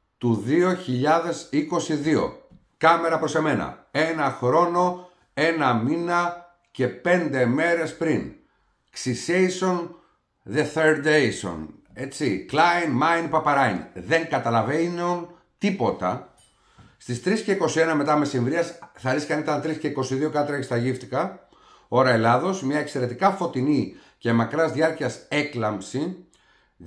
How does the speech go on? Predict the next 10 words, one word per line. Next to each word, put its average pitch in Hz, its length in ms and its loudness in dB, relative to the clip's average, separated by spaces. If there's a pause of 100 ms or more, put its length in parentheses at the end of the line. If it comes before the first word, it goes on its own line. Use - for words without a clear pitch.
G 170 120 4
R 127 260 2
B, 185 300 2 (180)
είναι 131 360 -2
gamma 131 360 2
ray 113 320 0
burst, 151 460 0
έτσι, 101 460 -4
ακτίνες 104 420 -4
γάμα, 160 500 -2